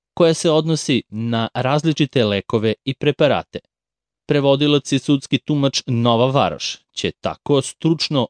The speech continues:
obraditi uputstva za lekove i karakteristike proizvoda,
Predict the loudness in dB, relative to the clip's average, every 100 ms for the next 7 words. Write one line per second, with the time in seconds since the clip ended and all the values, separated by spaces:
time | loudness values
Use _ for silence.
0 | 0 0 2 0 0 -2 -2 -2 0 -2
1 | -2 0 0 0 -2 0 0 -2 -2 0
2 | -2 -4 _ _ _ _ _ -2 0 0
3 | 0 0 0 2 2 0 -4 -4 0 2
4 | 2 0 -2